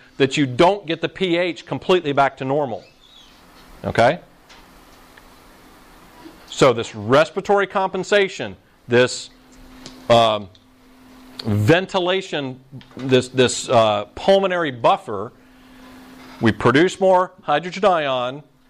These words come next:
we buffer it as C O two and water, and then we breathe faster to get rid of it. Happens quickly, but it's incomplete. So we need another mechanism to get rid of this excess acid.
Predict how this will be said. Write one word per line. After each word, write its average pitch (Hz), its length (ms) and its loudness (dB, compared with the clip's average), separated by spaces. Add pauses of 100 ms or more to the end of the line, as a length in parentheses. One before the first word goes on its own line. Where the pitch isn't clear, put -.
(260)
we 110 140 0
buffer 151 560 0
it 190 200 -6
as 147 280 -4
C 175 320 -2
O 175 100 0
two 180 240 -2
and 175 160 -6
water, 135 540 0 (320)
and 120 120 -2
then 135 140 0
we 135 140 -2
breathe 160 480 0
faster 143 460 -2
to 135 60 -6
get 135 160 -4
rid 127 200 0
of 92 80 -12
it. 90 80 -16 (1700)
Happens 131 360 0
quickly, 175 540 0 (1200)
but 143 140 4
it's 143 260 -2
incomplete. 151 760 -2 (240)
So - 160 0
we 135 120 2
need 151 160 2
another 147 440 2
mechanism 139 760 -4 (300)
to 143 80 -2
get 151 260 2
rid 156 160 2
of 160 80 -2
this 135 240 -6
excess 139 680 -2 (280)
acid. 123 400 0